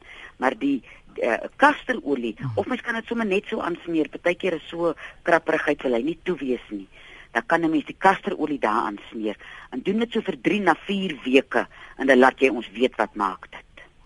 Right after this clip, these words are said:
Speaker 2: Goed, Charlotte, ek hoop jy daai gekry is. Calamine lotion en dan die kasterolie.
Speaker 1: Ja.
Speaker 2: Dankie, Antoinette. Gee gou vir ons jou nommer en watter tye ons jou kan bel?
Speaker 1: Dis nou tussen vyf en sewe in die week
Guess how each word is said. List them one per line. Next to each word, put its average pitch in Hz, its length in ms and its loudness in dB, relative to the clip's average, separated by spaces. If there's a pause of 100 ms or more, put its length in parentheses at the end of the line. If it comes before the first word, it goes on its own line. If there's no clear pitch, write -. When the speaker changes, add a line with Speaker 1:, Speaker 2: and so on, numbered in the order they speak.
(160)
Speaker 2:
Goed, - 240 -2
Charlotte, 143 380 6
ek - 60 0
hoop 147 140 6
jy 151 80 6
daai 127 160 6
gekry 127 340 4
is. 117 140 2
Calamine 190 500 10
lotion 170 420 8 (260)
en 139 160 8
dan 131 140 8
die 131 120 6
kasterolie. 131 760 2 (220)
Speaker 1:
Ja. - 120 2 (400)
Speaker 2:
Dankie, 330 320 8
Antoinette. 370 460 6
Gee 359 140 8
gou 370 140 4
vir 339 140 2
ons 330 140 2
jou 349 140 8
nommer 311 300 10
en 240 80 8
watter 196 280 6
tye 277 220 8
ons 277 180 8
jou 247 120 10
kan 262 160 12
bel? 208 300 6 (480)
Speaker 1:
Dis 117 140 0
nou 143 140 -2
tussen 120 280 -2
vyf - 280 6
en 156 140 -2 (140)
sewe 202 320 6
in 135 80 -2
die 110 240 -4
week 190 400 4